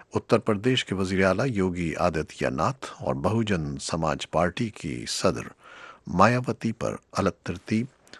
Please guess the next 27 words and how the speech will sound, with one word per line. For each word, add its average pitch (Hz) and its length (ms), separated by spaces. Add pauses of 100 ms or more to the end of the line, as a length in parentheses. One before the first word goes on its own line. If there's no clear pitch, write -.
بہتر 135 640
اور 107 140 (100)
اڑتالیس 101 580
گھنٹے 87 260
تک - 260
انتخابی 69 500
مہم 76 260
چلانے 73 380
پر 71 140
پابندی 69 520
عائد - 160
کر - 180
دی - 200 (100)
ہے۔ - 80 (680)
کمیشن 143 360
نے 160 100
یہ 143 140
حکم 139 260
سپریم 107 420
کورٹ 107 280
کی 90 100
سخت - 460
ہدایات 71 480
کے - 100
بعد 53 160
دیا 57 340 (120)
ہے۔ 52 80